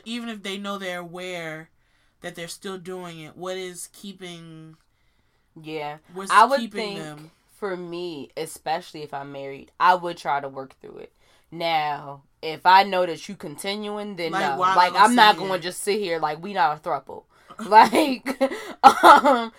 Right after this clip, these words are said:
Speaker 2: so, but I think if I was married, I would at least try to work through it. We'd be going to counseling, like, we would go through a lot. Um, but I'm not gonna just sit here and act like I'm oblivious to it and let this go on for years. No, that's not happening. Not with me.
Speaker 1: Right.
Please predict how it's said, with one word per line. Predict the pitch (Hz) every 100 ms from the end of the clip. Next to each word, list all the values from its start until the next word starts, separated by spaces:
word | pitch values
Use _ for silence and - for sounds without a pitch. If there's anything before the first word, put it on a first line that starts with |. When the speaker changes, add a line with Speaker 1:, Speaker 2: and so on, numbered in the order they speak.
| _ -
Speaker 2:
so, | - 240 208 208
but | 196 202 -
I | 220
think | - 320 302
if | 294
I | 269 247
was | 226
married, | 208 226 208
I | 208
would | 214 208
at |
least | 202 202
try | 208 185
to | 190
work | 185 185
through | 185
it. | 175
We'd | 175
be | 170
going | 170 151 160 139
to | 139
counseling, | - 202 208 208 214 208 202 190
like, | 175 170
we | 190
would | 180 165
go | 139 190 196
through | 196 165
a |
lot. | 156 185 226 165 151 _ _ _ _
Um, | 170 165 160 156 147 156
but | 190 180
I'm | 185 208
not | 214 185
gonna | 180 170
just | 156 165 -
sit | 208
here | 202 185 165 156 -
and | 160 147
act | 160
like | 151 143
I'm | 156 156
oblivious | 147 147 156 156 147
to | - 165
it | 147 135
and | 147
let | 147
this | 135 139
go | 147
on | 139
for | 139
years. | 143 143 139 156
No, | 147 - - -
that's | 151 160
not | 139
happening. | 143 - 90 85 156 _
Not | - -
with | 233
me. | 233
Speaker 1:
Right. | 190 151